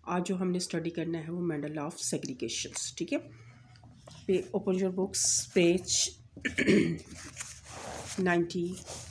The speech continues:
एट। अब मेंडल ने दो लॉ पेश किए थे,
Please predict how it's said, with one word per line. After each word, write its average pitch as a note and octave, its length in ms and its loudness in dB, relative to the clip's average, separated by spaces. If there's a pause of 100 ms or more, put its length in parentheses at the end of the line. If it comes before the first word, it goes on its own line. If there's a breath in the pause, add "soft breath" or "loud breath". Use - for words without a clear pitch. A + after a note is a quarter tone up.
(140)
एट। F3 360 4 (2000 loud breath)
अब G3+ 120 6
मेंडल G3+ 280 8
ने A#3 100 6
दो G#3 220 8
लॉ E3+ 180 6
पेश D#3 260 -2
किए D#3 220 -2 (120)
थे, C3+ 80 -2